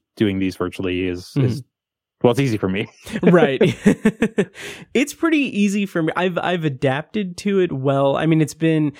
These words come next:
Speaker 2: so, uh, not to, like, re-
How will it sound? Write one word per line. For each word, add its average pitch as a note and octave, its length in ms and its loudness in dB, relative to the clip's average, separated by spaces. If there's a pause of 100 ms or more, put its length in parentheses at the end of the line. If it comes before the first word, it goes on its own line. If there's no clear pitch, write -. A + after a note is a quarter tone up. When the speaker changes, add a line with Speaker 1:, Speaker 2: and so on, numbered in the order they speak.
(160)
Speaker 2:
so, F#3+ 380 2 (420)
uh, D#3 540 2
not D3+ 760 -2
to, C3+ 480 2
like, B2+ 340 -4
re- D3 720 0